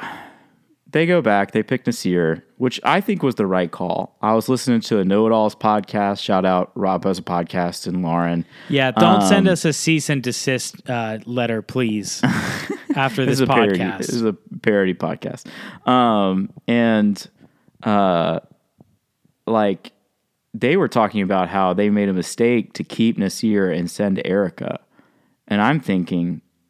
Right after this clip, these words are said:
Speaker 1: "No, like, you're screwed regardless. Like, you're, you're screwed." 'Cause Nasir would jump. Like, Nasir didn't feel super tight with those people. Like, he was like, "Yeah,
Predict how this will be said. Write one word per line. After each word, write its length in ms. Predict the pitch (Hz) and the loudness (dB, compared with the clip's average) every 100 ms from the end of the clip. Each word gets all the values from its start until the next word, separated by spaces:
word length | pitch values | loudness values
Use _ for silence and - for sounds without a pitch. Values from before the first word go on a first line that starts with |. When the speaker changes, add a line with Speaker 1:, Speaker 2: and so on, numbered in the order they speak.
| - | -4
Speaker 1:
"No, 460 | 101 101 90 50 - - | 0 0 -2 -4 -12 -10
like, 300 | 147 104 - | -4 -4 0
you're 180 | 147 156 | 0 0
screwed 640 | - - 127 120 110 101 | -2 -2 2 2 2 0
regardless. 920 | 101 85 82 90 82 80 67 - - 104 | -2 -4 -2 -2 -2 -6 -12 -12 -10 -4
Like, 260 | 92 82 | -4 -4
you're, 360 | 107 107 104 98 - - | -2 0 0 -2 -8 -18
you're 340 | 101 117 117 | -6 0 0
screwed." 640 | 104 - 107 92 85 - - - | -2 -6 -6 -4 -4 -8 -14 -6
'Cause 220 | 117 107 | -6 -2
Nasir 360 | 131 - 208 220 | -4 -2 -2 0
would 200 | 202 180 | 0 -2
jump. 460 | - 359 - - _ | -2 -2 -4 -8 _
Like, 220 | 117 127 147 | -4 -2 -2
Nasir 340 | 139 143 190 | -4 0 0
didn't 280 | 226 - - | 0 -2 -2
feel 220 | 117 104 | 0 0
super 680 | - - 107 110 98 95 - _ - | -2 -6 -4 -4 -4 -4 -8 _ -12
tight 340 | - - - _ _ _ _ | -6 -4 -6 _ _ _ _
with 260 | - 131 - | -6 -6 -4
those 260 | 92 90 | -4 -4
people. 480 | - 90 - 151 226 - _ _ _ _ _ - | -6 -8 -4 -4 -4 -10 _ _ _ _ _ -2
Like, 220 | 110 - | 0 0
he 120 | 135 | -2
was 180 | 131 117 | -2 -2
like, 140 | 104 - 110 | -4 -6 -2
"Yeah, 380 | 131 143 113 | 2 2 2